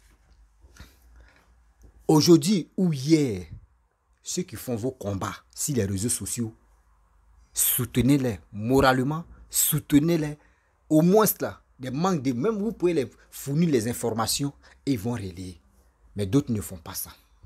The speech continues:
D'autres aujourd'hui, sous le départ, a dit non, que tellement qu'ils ont fait des dégâts,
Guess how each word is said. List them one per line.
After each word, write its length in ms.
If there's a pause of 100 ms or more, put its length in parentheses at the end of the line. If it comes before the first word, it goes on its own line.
(880)
D'autres 260
aujourd'hui, 280
sous 140
le 80
départ, 280
a 120
dit 100
non, 120
que 100
tellement 320
qu'ils 260
ont 40
fait 180
des 100
dégâts, 340